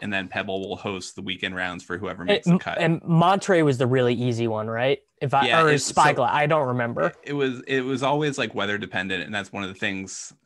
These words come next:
Speaker 1: that I think you need to pay attention to for betting, first round leader, and for showdown stuff. But, um, Spyglass is kind of protected more from, like, the elements than Monterey and Pebble were. But Monterey, if the conditions were good, was the course that would play the easiest. And so,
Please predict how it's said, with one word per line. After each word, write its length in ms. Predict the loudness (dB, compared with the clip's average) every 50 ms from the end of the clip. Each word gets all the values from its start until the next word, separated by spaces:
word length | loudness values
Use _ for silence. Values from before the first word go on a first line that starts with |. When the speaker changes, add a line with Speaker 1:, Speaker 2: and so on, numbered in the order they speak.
| _ _
Speaker 1:
that 380 | -12 -6 -4 -2 -2 -2 -4 -6
I 40 | -8
think 240 | -6 -6 -6 -6 -6
you 60 | -6
need 180 | -6 -4 -6 -6
to 60 | -6
pay 160 | -6 -4 -4 -4
attention 400 | -4 -6 -8 -8 -10 -12 -12 -8
to 240 | -6 -6 -6 -6 -6
for 160 | -8 -10 -12
betting, 500 | -10 -6 -4 -2 -2 0 -2 -4 -4 -6
first 240 | -6 -8 -6 -6 -6
round 200 | -6 -6 -6 -8
leader, 380 | -6 -4 -2 -2 -2 -2 -4 _ -20 -20 -20 _ _ -8
and 200 | -4 -4 -4 -2
for 100 | -4 -4
showdown 440 | -4 -2 -2 -2 0 0 -2 -2 -4
stuff. 480 | -6 -6 -4 -2 0 0 -2 -4 -8 -10
But, 180 | -6 -4 -2 -2
um, 380 | -2 -2 -4 -4 -6 -8 -12 _ -20 -20 -20 -20 _ _ _ -18
Spyglass 840 | -10 -4 -2 0 0 0 0 0 0 2 0 0 -2 -4 -6 -10
is 380 | -6 -4 -2 -2 -2 -4 -6 -8
kind 140 | -8 -8 -8
of 60 | -6
protected 480 | -8 -8 -6 -4 -6 -6 -6 -6 -6 -4
more 260 | -4 -2 -2 -2 -2
from, 160 | -4 -6 -6
like, 180 | -6 -6 -6 -8
the 100 | -8 -6
elements 480 | -4 -2 -2 -2 -2 -2 -4 -8 -12 -12
than 360 | -6 -2 -2 -2 0 -2 -2
Monterey 420 | -4 -4 -4 -4 -4 -4 -4 -4
and 120 | -4 -6 -6
Pebble 280 | -8 -6 -4 -4 -4
were. 300 | -2 0 0 -2 -2 -4 -10 -20 _ _ _ _
But 120 | -6 -4 -2
Monterey, 540 | 0 0 0 0 0 0 0 0 -2 -2
if 260 | -4 -4 -8 -10 -10 -12
the 80 | -14
conditions 440 | -10 -8 -6 -6 -6 -8 -10 -12 -12
were 80 | -14 -12
good, 300 | -8 -6 -6 -6 -6 -8
was 340 | -10 -12 -12 -12 -14 -16
the 80 | -18 -14
course 280 | -10 -10 -10 -10 -8 -10
that 120 | -10 -10
would 80 | -10 -10
play 160 | -10 -10 -10
the 180 | -10 -10 -12
easiest. 500 | -12 -12 -10 -8 -8 -6 -6 -8 -8 -10
And 120 | -12 -12 -10
so, 380 | -8 -6 -4 -4 -4 -6 -8